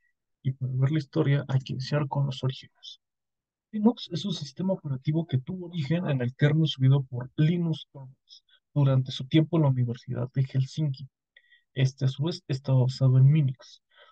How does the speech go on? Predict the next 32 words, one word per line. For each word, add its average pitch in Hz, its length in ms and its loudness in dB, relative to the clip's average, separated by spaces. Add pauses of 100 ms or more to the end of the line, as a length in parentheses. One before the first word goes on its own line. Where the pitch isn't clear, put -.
(300)
un 139 160 -4
sistema 147 580 -4
Unix 160 500 -4
de 139 80 0
la 143 120 2
época. - 260 -6 (380)
La 135 100 0
intención 127 540 2
de 131 80 6
Linus 160 420 0
con - 180 -2
este 131 220 -2
proyecto 135 520 -4
era 131 200 2
crear 123 280 -2
un 127 100 2
sistema 127 340 -6
operativo 160 640 -6 (560)
que 139 140 0
tomara 156 320 2
en 180 140 -4
cuenta 165 580 -2 (140)
los 147 220 -2
comentarios 147 680 2
de 135 60 6
los 131 180 6
usuarios 131 560 -2 (400)
para 123 140 2
el 120 80 2
mejoramiento 123 560 0
del 113 100 -2
mismo, 110 320 -12